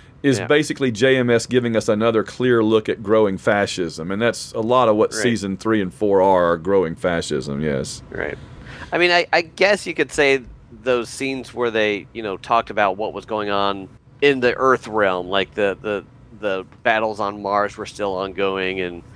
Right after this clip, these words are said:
Speaker 2: you know, all the different little tidbits that we, we gleaned from that broadcast about
Speaker 1: Yeah.
Speaker 2: everything else that was going on in, in, in, uh, EarthGov and,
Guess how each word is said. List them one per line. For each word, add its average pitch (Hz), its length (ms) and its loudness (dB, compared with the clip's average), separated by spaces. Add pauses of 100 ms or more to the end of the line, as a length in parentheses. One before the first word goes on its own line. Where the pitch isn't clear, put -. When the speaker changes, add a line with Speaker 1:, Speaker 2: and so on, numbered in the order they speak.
(180)
Speaker 2:
you - 80 -6
know, 107 100 2
all 113 120 6
the 110 100 0
different 107 400 -2
little 107 240 -2
tidbits 117 500 0
that 104 200 2
we, 101 280 -10
we 117 200 -6
gleaned 117 440 -2
from 101 200 -6
that 92 280 -2
broadcast 90 720 -6
about 92 320 0
Speaker 1:
Yeah. 76 100 -10 (460)
Speaker 2:
everything 113 320 2
else 107 180 0
that 85 100 -4
was 95 120 -6
going 95 240 -4
on 92 180 -4
in, 87 280 -8
in, 90 280 -10 (120)
in, 90 240 -8
uh, 80 220 -6
EarthGov 90 580 0
and, 85 240 -8